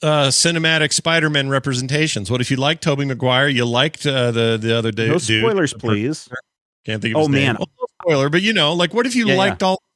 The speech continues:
Speaker 1: the movies? What if you're into 'em?
Speaker 2: Uh,
Speaker 1: You
Speaker 2: then
Speaker 1: know?
Speaker 2: I'm sure that there would be some way for you to get all of them. You don't have to wait till February. Well, you probably have to wait till after February twenty-eighth, but,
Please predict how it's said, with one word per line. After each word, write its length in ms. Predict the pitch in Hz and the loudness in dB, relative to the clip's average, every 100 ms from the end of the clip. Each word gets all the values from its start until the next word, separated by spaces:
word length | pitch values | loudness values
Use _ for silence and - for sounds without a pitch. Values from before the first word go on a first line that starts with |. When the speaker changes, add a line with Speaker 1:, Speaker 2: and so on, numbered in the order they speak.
| - | -4
Speaker 1:
the 80 | 214 | -2
movies? 320 | 127 92 - | 0 -2 -4
What 100 | 160 | -8
if 120 | 180 | -6
you're 160 | 202 180 | -4 -4
into 280 | 214 - 87 | -4 -6 -8
'em? 160 | 85 - _ _ | -10 -16 _ _
Speaker 2:
Uh, 140 | 135 123 | 0 2
Speaker 1:
You 60 | |
Speaker 2:
then 140 | 127 131 | 0 0
Speaker 1:
know? 60 | |
Speaker 2:
I'm 100 | 131 | 0
sure 260 | 123 143 156 | 0 0 0
that 140 | 143 135 | 0 0
there 120 | 127 | 0
would 120 | 113 | 0
be 120 | 104 | -2
some 280 | 101 139 139 | -2 0 2
way 180 | 120 110 | 4 2
for 120 | 113 | 2
you 120 | 104 | 0
to 80 | 95 | -2
get 380 | 80 131 101 - - | -2 0 0 -4 -4
all 200 | 98 95 | -2 -2
of 60 | |
them. 140 | 98 98 | -4 -4
You 80 | 101 | -2
don't 120 | 143 | 0
have 120 | 190 | 0
to 60 | 175 | 0
wait 140 | 175 | 0
till 100 | 170 151 | -2 -2
February. 280 | 151 143 127 | -2 2 2
Well, 140 | 95 | 0
you 60 | 87 | -2
probably 220 | 117 104 | -2 -2
have 80 | 87 | -2
to 60 | 87 | -8
wait 140 | 82 | -10
till 120 | 82 | -4
after 200 | 90 87 | -4 -4
February 380 | - 82 80 78 | -8 -8 -8 -12
twenty-eighth, 360 | - 78 78 - | -16 -18 -18 -8
but, 140 | 85 | -8